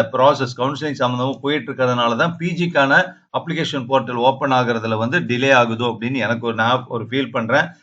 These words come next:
At the same time இன்னும் யூனிவர்சிட்டிஸ்ல எல்லாம் வந்து யூ ஜி ரிசல்ட் இன்னும் வரல. சரியா? அஹ், அட்டானமஸ் காலேஜஸ் எல்லாம் ஓரளவு கொடுத்துட்டாங்க. நான் அட்டானமஸ் அஃபிலியேட்டட் காலேஜஸ் வந்து, அஹ், யூனிவர்சிட்டி ரிசல்ட் தான்,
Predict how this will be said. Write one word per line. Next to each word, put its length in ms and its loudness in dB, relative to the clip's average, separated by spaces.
At 120 0
the 100 -4
same 300 0
time 240 2
இன்னும் 220 -2
யூனிவர்சிட்டிஸ்ல 760 -2
எல்லாம் 260 2
வந்து 180 -2
யூ 180 -2
ஜி 160 -2
ரிசல்ட் 380 -2
இன்னும் 220 -2
வரல. 220 -2
சரியா? 200 4
அஹ், 160 6
அட்டானமஸ் 500 2
காலேஜஸ் 400 2
எல்லாம் 200 2
ஓரளவு 260 4
கொடுத்துட்டாங்க. 500 -2
நான் 320 2
அட்டானமஸ் 580 0
அஃபிலியேட்டட் 500 -2
காலேஜஸ் 440 -2
வந்து, 280 -4
அஹ், 160 4
யூனிவர்சிட்டி 520 0
ரிசல்ட் 480 0
தான், 200 4